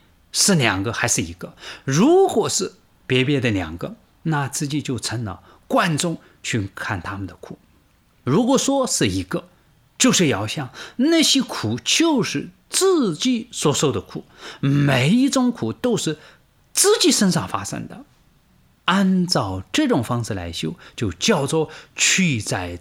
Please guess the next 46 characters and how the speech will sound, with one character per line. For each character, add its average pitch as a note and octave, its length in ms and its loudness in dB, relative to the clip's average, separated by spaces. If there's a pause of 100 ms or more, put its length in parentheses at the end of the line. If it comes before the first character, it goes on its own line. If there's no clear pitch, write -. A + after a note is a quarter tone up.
(140)
自 E4+ 280 2
身 D3 200 2
上 A2+ 180 -4
观 G2 220 -8
修。 - 120 -8 (1200)
所 D#3+ 160 0
以 - 40 2
呢， F#3 120 2
应 E3+ 180 2
当 E3+ 240 0
这 A3 140 -2
样 F2 220 -6
观。 - 240 -8 (440)
过 C4 200 2
为 C3 180 2
时 - 500 -4 (200)
已 C3 120 -2
经 C3+ 180 0
成 F#2+ 220 -4
熟 C3 180 -8
了， A#2 160 -14 (520)
自 A3+ 160 2
己 A3+ 140 0 (100)
一 A#3 140 0
刹 B3+ 320 2
那 C#3 120 -4
之 C#3 160 -2
间 D#3 220 -4 (340)
成 A#2+ 240 0
了 G#2 160 -4 (540)
空 E3+ 260 0
有 A#2 120 -4
恶 F3 220 -4
鬼。 - 200 -14 (960)
譬 C#3+ 120 2
如 B2 220 0 (440)
一 C#3 120 0
睁 C#3+ 160 2
开 C3+ 160 -2
眼 F2 240 -2
睛， A2 160 -8 (480)
自 B2+ 160 -2
己 A#2 260 -2 (260)
就 A2+ 260 0
成 A#2 260 -2
了 F#2+ 160 -6